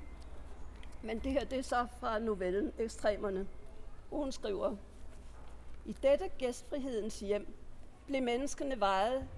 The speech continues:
efter ganske andre regler end i den øvrige verden. Det gik til, som i himmerige, hvor rang og rigdom intet gælde. Den fattige, den som verden overså, men som besad no-, noget kunstnerværd,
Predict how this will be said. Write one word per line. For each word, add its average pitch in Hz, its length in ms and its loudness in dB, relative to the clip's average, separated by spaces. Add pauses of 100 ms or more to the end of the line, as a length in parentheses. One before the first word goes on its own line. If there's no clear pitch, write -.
(160)
efter 226 280 0
ganske 247 460 2
andre 294 300 2
regler 220 420 2 (100)
end 226 160 2
i 190 60 0
den 214 120 0
øvrige 254 400 2
verden. 185 480 4 (480)
Det 135 100 0
gik 330 160 2
til, 233 320 -2 (480)
som 240 360 6 (160)
i 226 100 0
himmerige, 220 640 0 (360)
hvor 226 140 4
rang 220 280 4
og 247 120 2
rigdom 226 480 2
intet 240 320 4
gælde. 185 380 2 (840)
Den 208 160 6
fattige, 247 580 6 (360)
den 233 160 2
som 233 220 0
verden 214 320 4
overså, 240 560 4 (260)
men 220 120 2
som 220 140 -2
besad - 460 4
no-, 220 500 0
noget 202 260 4
kunstnerværd, 254 720 4